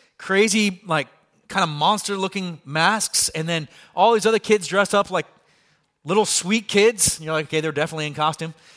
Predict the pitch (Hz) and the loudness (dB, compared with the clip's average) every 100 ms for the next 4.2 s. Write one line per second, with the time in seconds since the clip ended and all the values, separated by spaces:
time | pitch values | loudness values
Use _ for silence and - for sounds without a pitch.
0 | - - 170 156 120 _ _ _ _ _ | -20 0 2 2 -2 _ _ _ _ _
1 | _ _ _ _ _ _ _ _ _ 220 | _ _ _ _ _ _ _ _ _ 2
2 | 233 285 262 208 214 - 311 359 - 180 | 6 4 4 -4 -4 0 2 2 0 0
3 | 143 170 196 - 160 202 - - 233 311 | 2 2 0 -8 0 0 0 -4 -2 0
4 | 214 110 | -4 -6